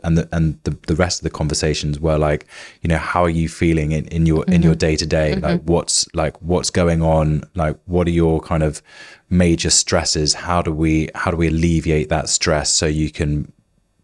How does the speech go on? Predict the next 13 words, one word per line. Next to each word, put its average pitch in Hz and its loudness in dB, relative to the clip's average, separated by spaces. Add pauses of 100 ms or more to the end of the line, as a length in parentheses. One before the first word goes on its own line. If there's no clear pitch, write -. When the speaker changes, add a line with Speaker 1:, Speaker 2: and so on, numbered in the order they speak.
(300)
Speaker 1:
you 92 -4
know, 80 0
achieve 82 -2
ease 80 2
Speaker 2:
Mm-hmm, - -6
mm-hmm. 202 -2
Speaker 1:
and 76 0 (220)
flow 85 4 (120)
within 76 0
your 76 0
life. 73 -2 (680)
And, 85 2 (680)
uh, 85 0